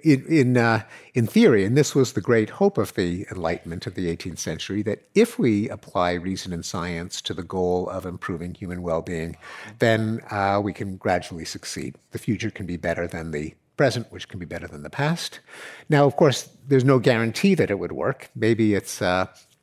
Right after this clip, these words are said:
you know, maybe it was a pipe dream. Maybe the, the, the, the gods are, uh, sadistic and they will foil the best laid plans of, uh,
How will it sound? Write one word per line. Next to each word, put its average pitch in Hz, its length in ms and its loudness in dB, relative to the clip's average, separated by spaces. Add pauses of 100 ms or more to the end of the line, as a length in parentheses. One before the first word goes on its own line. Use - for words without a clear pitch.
(560)
you 110 60 -6
know, 107 40 -6
maybe 107 140 0
it 117 100 -2
was - 60 -8
a - 40 -14
pipe 127 260 0
dream. 151 260 0
Maybe 98 420 0 (300)
the, 95 220 0
the, 92 420 -4 (140)
the, 92 260 -2
the 101 80 -10
gods 98 400 0
are, 90 380 2 (320)
uh, 90 160 -2
sadistic 127 640 -2
and 95 120 -2
they 92 140 2
will 90 200 -4
foil 101 420 -2
the 95 280 -8
best - 280 -6
laid 95 220 -4
plans 107 460 -4
of, 98 260 -12
uh, 92 340 -4